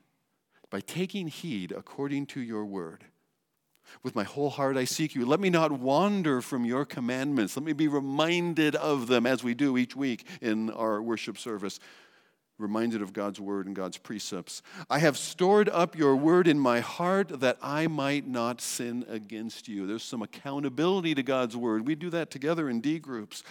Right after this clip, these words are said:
Blessed are you, O Lord. Teach me your statutes, your precepts, your principles, your word. We do that in B P Academy. We know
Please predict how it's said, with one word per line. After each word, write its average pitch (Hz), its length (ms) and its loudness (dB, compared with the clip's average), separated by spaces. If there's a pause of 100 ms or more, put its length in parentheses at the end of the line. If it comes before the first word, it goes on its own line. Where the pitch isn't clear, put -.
(300)
Blessed 180 500 4
are 180 140 6
you, 156 280 6
O 147 160 8
Lord. 143 600 4
Teach 220 580 -2
me 120 460 -2 (240)
your 117 460 0 (120)
statutes, - 960 -8 (180)
your 107 360 -4 (180)
precepts, 107 720 -8
your 98 280 -4 (100)
principles, 92 840 -10 (180)
your 95 440 -8 (180)
word. 85 500 -12 (600)
We 92 80 -6
do 92 140 -4
that 87 140 0
in 85 120 -8
B 90 100 -6
P 92 160 -10
Academy. 82 520 -12 (1800)
We 113 140 -2
know 147 640 2